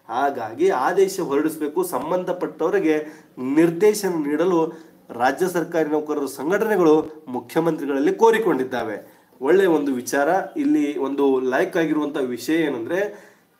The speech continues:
ಕೇಂದ್ರದಲ್ಲಿ ಮೂರು ಪರ್ಸೆಂಟ್ದಷ್ಟು ನೀಡ್ತಾ ಇದ್ದಾರೆ, ನೀಡಿದ್ದಾರೆ, already ಆದೇಶ ಮಾಡಿದ್ದಾರೆ. ಅದನ್ನೇ ರಾಜ್ಯದಲ್ಲಿಯೂ ಸಹ ಮೂರು ಪರ್ಸೆಂಟ್ದಷ್ಟು ನೀಡಬೇಕಂದ್ರಲ್ಲ,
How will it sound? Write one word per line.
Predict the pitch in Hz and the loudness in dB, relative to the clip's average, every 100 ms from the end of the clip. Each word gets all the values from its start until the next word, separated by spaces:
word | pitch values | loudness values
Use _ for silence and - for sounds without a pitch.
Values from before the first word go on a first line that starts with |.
| - | 2
ಕೇಂದ್ರದಲ್ಲಿ | 170 202 202 185 185 180 | 6 6 4 2 2 2
ಮೂರು | 143 151 170 | 2 2 2
ಪರ್ಸೆಂಟ್ದಷ್ಟು | 170 147 156 160 160 165 | 0 -2 -2 -2 -2 -2
ನೀಡ್ತಾ | 151 135 135 | -2 -2 -4
ಇದ್ದಾರೆ, | 120 127 123 98 - _ _ - | -2 -2 -2 -4 -12 _ _ -12
ನೀಡಿದ್ದಾರೆ, | 123 175 240 233 185 139 | 0 4 4 4 4 4
already | 123 143 151 | 2 2 0
ಆದೇಶ | 131 135 165 165 | 0 0 -2 -4
ಮಾಡಿದ್ದಾರೆ. | 135 127 143 127 120 120 104 - - - | -4 -2 -2 -4 -6 -4 -6 -10 -20 -14
ಅದನ್ನೇ | 110 127 185 214 214 | -8 -2 -2 0 -2
ರಾಜ್ಯದಲ್ಲಿಯೂ | 170 131 135 170 185 190 | -2 -2 -2 0 2 0
ಸಹ | 180 180 | 0 -2
ಮೂರು | 170 135 151 170 | -2 0 0 0
ಪರ್ಸೆಂಟ್ದಷ್ಟು | 160 151 156 156 156 | -2 -4 -2 -2 -4
ನೀಡಬೇಕಂದ್ರಲ್ಲ, | 143 143 143 143 139 127 135 | -4 -2 -2 -2 -4 -4 0